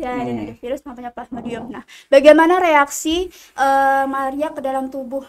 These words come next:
Speaker 1: manusia gitu, seperti apa, Pak?
Speaker 2: Ya, kalau gejala sih sebenarnya, eh, sama ya kayak kita, eh, apa namanya, gejala D B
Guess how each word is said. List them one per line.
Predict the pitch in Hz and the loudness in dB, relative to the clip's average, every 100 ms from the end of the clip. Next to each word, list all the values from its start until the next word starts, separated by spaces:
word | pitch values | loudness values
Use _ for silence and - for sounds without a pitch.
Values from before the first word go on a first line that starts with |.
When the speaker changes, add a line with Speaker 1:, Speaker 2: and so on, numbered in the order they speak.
| 269 | -10
Speaker 1:
manusia | 262 262 262 254 247 | -10 -10 -10 -8 -10
gitu, | 254 | -14
seperti | - 285 - | -16 -18 -16
apa, | 262 - 285 | -16 -18 -20
Pak? | - - 262 _ _ _ | -20 -20 -20 _ _ _
Speaker 2:
Ya, | 165 | 0
kalau | 151 156 | 4 6
gejala | 156 147 139 127 143 | 6 6 6 6 4
sih | 226 208 | 4 2
sebenarnya, | 160 139 135 131 175 196 185 - _ | 2 2 4 2 2 0 -2 -6 _
eh, | 156 143 | -2 -2
sama | 156 170 156 | -4 -4 -4
ya | 123 | -4
kayak | 131 123 123 | -4 -4 -6
kita, | 123 - 123 120 117 117 117 117 117 113 - _ _ _ _ _ _ - | -12 -6 -4 -2 -2 -2 -2 -2 -4 -8 -12 _ _ _ _ _ _ -14
eh, | 127 120 120 - | -8 -6 -6 -6
apa | 135 | -6
namanya, | 127 120 131 127 | -4 -6 -6 -6
gejala | 110 110 110 110 107 95 _ _ _ _ _ _ | -6 -6 -6 -6 -8 -12 _ _ _ _ _ _
D | 123 | -6
B | 117 | -4